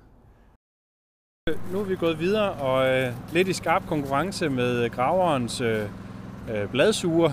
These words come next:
<laughs> så skal vi lige standse her ved, øh, vist nok den højeste, det højeste grav, øh, minde.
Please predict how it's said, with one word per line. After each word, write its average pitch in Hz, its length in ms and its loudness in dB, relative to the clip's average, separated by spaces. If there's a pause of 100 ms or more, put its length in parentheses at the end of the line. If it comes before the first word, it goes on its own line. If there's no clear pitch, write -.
<laughs> - 20 -14
så - 180 -4
skal 151 220 0
vi 147 80 0
lige 165 160 -2
standse 170 340 -2
her 170 160 4
ved, 123 500 2
øh, 110 60 0 (800)
vist 160 200 0
nok 156 240 2
den 139 140 2
højeste, 123 760 2
det 120 140 -6
højeste 156 400 4
grav, 156 340 2 (640)
øh, 127 180 4
minde. 151 300 4